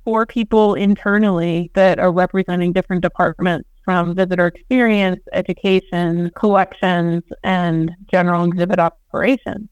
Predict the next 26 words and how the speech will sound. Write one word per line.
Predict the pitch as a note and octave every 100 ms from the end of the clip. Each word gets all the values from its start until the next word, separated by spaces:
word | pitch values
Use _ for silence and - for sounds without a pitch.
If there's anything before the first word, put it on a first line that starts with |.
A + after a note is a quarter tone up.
| _
Those | F3+ F3+ -
four | G3+ G3
people | - G#3+ F#3 F3
could | - A3
be | A3 G#3+
who | G#3+
you | G#3 G3+
identify | F#3+ F#3 F#3+ G3 - F3+
as | F#3 -
your | F3 _
team, | A#3 G3 E3+ E3 - - _ _
but | G#3 G3+ -
making | F#3+ F#3 G3
sure | F#3 F#3+ F3
that |
you're | F3+ F3 E3+ - _ - _
clear | _ C4+ C#4+ G3+
on | E3+ F3 E3+
roles, | F3 F3 F3 -
responsibilities, | E3 - E3 E3 F#3+ F3+ F3 D#3+ - -
and | E3+ E3+ _ _ _
how | - G#3+ G3
you're | G3 F3+
going | F#3 E3+ E3+
to | F3
get | F3+ E3+